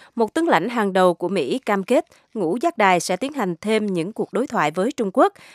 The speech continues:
để điều, về điều mà ông gọi là những mục tiêu chung. Tham mưu trưởng lục quân Ray Odierno cam kết như vậy ngày hôm nay tại Bắc Kinh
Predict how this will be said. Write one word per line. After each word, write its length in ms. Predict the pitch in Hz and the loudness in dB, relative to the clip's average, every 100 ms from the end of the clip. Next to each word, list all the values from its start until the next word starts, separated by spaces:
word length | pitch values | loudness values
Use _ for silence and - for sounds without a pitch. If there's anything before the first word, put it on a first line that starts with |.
| - | -4
để 160 | - 180 | -2 0
điều, 300 | 196 202 180 _ _ - | 0 0 0 _ _ -4
về 240 | 208 202 | 0 2
điều 220 | 220 214 | 4 2
mà 140 | 190 202 | 2 -2
ông 160 | 214 | -2
gọi 280 | 196 156 139 _ _ | 0 0 0 _ _
là 200 | 208 190 | 0 2
những 360 | 180 175 160 269 | 2 0 0 -4
mục 140 | - - | -4 -2
tiêu 140 | 196 | -2
chung. 220 | 180 202 165 _ _ _ _ _ - | 0 -2 -4 _ _ _ _ _ -4
Tham 140 | 349 | 0
mưu 140 | 294 277 | 0 0
trưởng 240 | 214 156 | 0 0
lục 180 | 262 - | -2 0
quân 220 | 233 214 - 196 | 2 0 0 0
Ray 220 | 208 196 - 196 | 0 0 -2 -4
Odierno 600 | 190 190 180 180 180 170 _ _ - | 0 0 0 0 0 -2 _ _ -4
cam 180 | 220 185 | -4 -2
kết 220 | 311 285 | -4 -2
như 140 | 214 | -2
vậy 200 | 180 143 | 0 0
ngày 180 | 165 175 | 0 -4
hôm 180 | 156 185 | -4 -2
nay 200 | 190 180 | 0 0
tại 200 | 180 151 | -2 -2
Bắc 180 | 247 - | -4 -2
Kinh 180 | 226 | -2